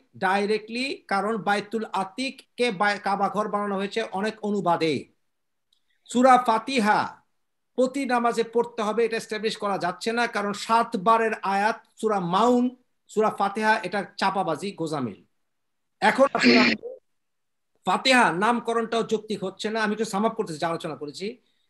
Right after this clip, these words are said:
যে কা-, কারণ হচ্ছে ফাতিহার চাইতে আলাক উনব-, উদ্বোধনী সূরা হিসেবে বেশি যৌক্তিক। এখন আসুন আপনি যে বিভিন্ন সূরা মিলানো, এটা আমরা কোথাও খুঁজে পেলাম না হাদিসে কোরআনে। এখন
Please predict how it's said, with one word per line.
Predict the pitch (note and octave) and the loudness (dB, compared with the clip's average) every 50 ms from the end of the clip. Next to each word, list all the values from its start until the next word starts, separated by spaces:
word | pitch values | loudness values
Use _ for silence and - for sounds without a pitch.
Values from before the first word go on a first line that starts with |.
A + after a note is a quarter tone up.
| _ _ _ | _ _ _
যে | B2 A3 A#3 B3 B3 B3 A#3+ - - | 4 6 6 6 6 2 0 -4 -2
কা-, | - F#3+ F#3+ | -2 -2 0
কারণ | F#3+ G3+ G#3 G#3+ A3+ A3 | 0 0 0 0 0 0
হচ্ছে | A3 A3 G#3+ - B3 B3 B3+ A#3+ B3 - | 0 -2 -2 -2 0 0 0 0 -2 0
ফাতিহার | F#3+ F#3+ F#3+ F#3+ A3+ A3+ A3 A#3 A#3 A#3 - | -2 -2 0 0 0 2 2 2 0 0 -2
চাইতে | A#3 A3+ A3 A3+ A3+ A3+ - - | -4 -4 -2 -2 -4 -2 -2 -2
আলাক | F#3 G3+ A3 A#3 A#3 A3+ - _ _ _ _ _ _ _ _ _ _ _ _ _ _ | -2 2 2 2 0 0 -6 _ _ _ _ _ _ _ _ _ _ _ _ _ _
উনব-, | G3+ A3 A#3 A#3 A3+ A3 A#3+ A3+ | 0 2 4 4 2 2 0 0
উদ্বোধনী | B3 A3 F3+ F3+ A3+ A#3 A#3+ A#3 A3+ | -2 -4 0 0 2 2 2 0 0
সূরা | A3+ A3+ A3 A3 | 0 0 -2 0
হিসেবে | G3+ F#3 - G3 G3 F#3+ | -2 -2 -4 -6 -6 -6
বেশি | F#3 F3+ - G3 D#3+ | -6 -4 -4 -6 -6
যৌক্তিক। | C3+ E3 D#3 D3+ - _ - B2 G2+ - _ _ _ _ _ _ _ _ _ _ _ _ _ _ _ _ _ _ _ _ _ _ _ _ | -6 -8 -8 -8 -12 _ -18 -18 -18 -18 _ _ _ _ _ _ _ _ _ _ _ _ _ _ _ _ _ _ _ _ _ _ _ _
এখন | - G#3 G#3 A#3+ C4+ C#4+ | 0 2 2 4 2 2
আসুন | C4+ B3 - B3 A#3+ | 2 2 0 0 0
আপনি | A#3 A3+ A3+ - G#3 A3 A3+ A#3+ B3 C4 C4 C4 _ _ _ _ - | 0 -2 -2 -4 -4 -4 -2 -2 -2 -4 -6 -8 _ _ _ _ -2
যে | C3 G#3+ A3 A3+ A3+ A3+ G#3+ - | 0 2 4 4 4 2 0 -2
বিভিন্ন | D#3+ G3 A3 G3+ B3+ B3 C4 C4 B3+ | -4 -4 -4 -2 -4 -4 -2 -2 -4
সূরা | - - A#3+ A3+ A#3 A3+ | -4 -4 -2 0 0 0
মিলানো, | A3 G#3+ A3 G#3+ G#3+ G#3 G3 G#3 A3+ A#3 - | 2 0 0 0 -2 -2 -2 -2 -4 -4 -6
এটা | G3 F#3+ G#3+ G#3+ | -6 -6 -4 -4
আমরা | G#3 G3+ G#3+ G#3 | -4 -4 -4 -6
কোথাও | G#3 F#3+ F#3+ G3 G3 | -6 -6 -6 -6 -6
খুঁজে | - G3 F#3 G3+ G3 | -6 -6 -4 -4 -4
পেলাম | E3+ D#3+ D3+ D#3 E3 | -4 -6 -6 -6 -6
না | F3 D3+ | -6 -4
হাদিসে | C#3+ D3+ - C#3+ D#3+ E3 | -6 -6 -6 -10 -10 -10
কোরআনে। | D#3+ F3+ F3+ A#2+ G2 - _ _ _ _ _ _ _ _ _ _ _ _ _ _ _ _ _ _ _ _ _ _ _ _ _ - - - - - - | -8 -8 -10 -10 -12 -14 _ _ _ _ _ _ _ _ _ _ _ _ _ _ _ _ _ _ _ _ _ _ _ _ _ -6 -6 -6 -6 -10 -14
এখন | - - - - | -6 -6 -4 -4